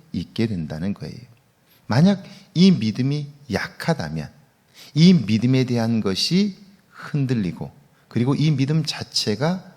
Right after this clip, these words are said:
없다면 그 사람은 결국 그의 삶을 유혹에 흔들려 악을 따라 살게 될 것이기 때문이죠. 우리는 악을 단순히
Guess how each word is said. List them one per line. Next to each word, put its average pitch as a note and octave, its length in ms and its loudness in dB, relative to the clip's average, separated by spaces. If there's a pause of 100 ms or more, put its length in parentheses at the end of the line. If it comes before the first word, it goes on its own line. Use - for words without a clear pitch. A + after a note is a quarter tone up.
(220)
없다면 F2 760 -4 (500)
그 F#3+ 200 4
사람은 E3 680 0 (260)
결국 C3 640 -4 (320)
그의 G#2+ 260 0
삶을 B2+ 540 -2 (340)
유혹에 D#3+ 540 0
흔들려 G2 640 -4 (420)
악을 F2+ 400 -6
따라 A2+ 400 -6 (180)
살게 F#2+ 720 -6 (200)
될 D2+ 220 -12
것이기 - 460 -12
때문이죠. - 680 -8 (1500)
우리는 D#3+ 460 4
악을 F#2 680 -2
단순히 C#3+ 840 0